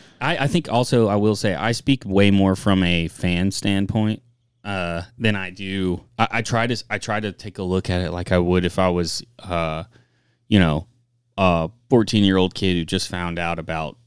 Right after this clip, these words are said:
you know, Tottenham or something like that. And it's like they, they, if when, when you're a fourteen-year-old kid and you like soccer and all of a sudden you like this team, what's the first thing you think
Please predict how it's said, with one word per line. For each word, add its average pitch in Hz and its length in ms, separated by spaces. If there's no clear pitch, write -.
you 92 140
know, 76 180
Tottenham 85 320
or 98 120
something 90 280
like 82 160
that. 82 280
And 98 160
it's 87 180
like 85 180
they, 104 320
they, 110 240
if 104 280
when, 110 400
when 110 240
you're 127 220
a 120 40
fourteen-year-old 120 640
kid 120 180
and 107 240
you 107 160
like 104 220
soccer 101 420
and 92 140
all 98 160
of 92 40
a 90 40
sudden 98 240
you 90 100
like 90 160
this 92 180
team, 98 300
what's 117 220
the 143 80
first - 380
thing 104 180
you 98 120
think 92 380